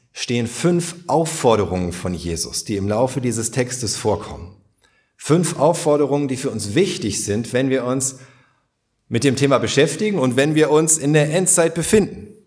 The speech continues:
Und das erste ist, lasst euch nicht irreführen. Das ist seine erste Aufforderung in Vers acht. Dann erschreckt nicht in Vers neun. Das sind die beiden, die wir uns heute anschauen. Lasst euch nicht irreführen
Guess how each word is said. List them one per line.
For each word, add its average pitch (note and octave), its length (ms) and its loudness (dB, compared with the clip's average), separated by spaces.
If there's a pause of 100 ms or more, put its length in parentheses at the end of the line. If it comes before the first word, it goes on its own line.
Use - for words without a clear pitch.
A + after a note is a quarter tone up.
(720)
Und - 60 -4
das G#2+ 140 2
erste E3 400 4
ist, F3 220 -2
lasst C#3 440 -2
euch D3 220 -2
nicht - 320 -6
irreführen. C3 680 -2
Das - 720 -20
ist - 80 -12
seine G#2 200 0
erste A#2 380 2
Aufforderung F2+ 460 0
in F#2+ 80 -6
Vers G#2+ 260 0
acht. A#2+ 400 -4 (1000)
Dann C3+ 240 2
erschreckt D3+ 600 2
nicht - 560 0 (840)
in F2 140 -8
Vers B2+ 300 4
neun. D3 260 4
Das F2 140 -4
sind C3 120 -4
die C3 60 -2
beiden, C3+ 320 2
die C#3 100 -2
wir C#3+ 60 0
uns C#3 140 -2
heute C#3+ 220 0
anschauen. A#2 420 -2
Lasst C#3+ 240 2
euch E3+ 120 0
nicht E3 140 -2
irreführen D3+ 720 0